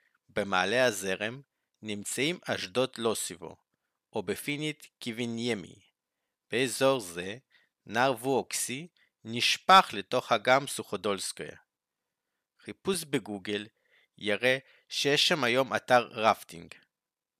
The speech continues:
באזור הזה, הסובייטים ניסו לצלוח בשבעה בדצמבר, יום לאחר הצליחה בטייפלניוקי.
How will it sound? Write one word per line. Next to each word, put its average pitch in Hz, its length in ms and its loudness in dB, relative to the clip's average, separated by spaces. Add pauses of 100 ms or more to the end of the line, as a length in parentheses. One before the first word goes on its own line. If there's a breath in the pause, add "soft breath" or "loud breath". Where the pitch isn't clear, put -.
באזור 98 500 -2
הזה, 110 340 -2 (480)
הסובייטים 117 680 -2 (260)
ניסו 165 300 -4
לצלוח 139 680 2 (180)
בשבעה 110 440 2
בדצמבר, 110 760 -2 (380)
יום 156 500 6
לאחר 104 400 4
הצליחה 113 540 2
בטייפלניוקי. 98 1120 -4